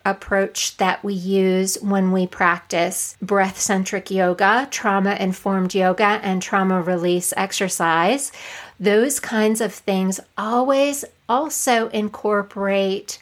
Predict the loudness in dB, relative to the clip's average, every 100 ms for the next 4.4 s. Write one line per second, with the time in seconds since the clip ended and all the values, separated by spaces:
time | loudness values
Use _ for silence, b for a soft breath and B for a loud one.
0 | -4 -4 -2 0 4 4 2 -2 2 0
1 | 0 -2 -2 0 0 0 0 0 0 0
2 | -2 -2 -2 -2 -2 -4 -6 -2 -2 0
3 | -2 -2 -2 -2 0 0 0 -2 -6 -4
4 | 0 2 0 -2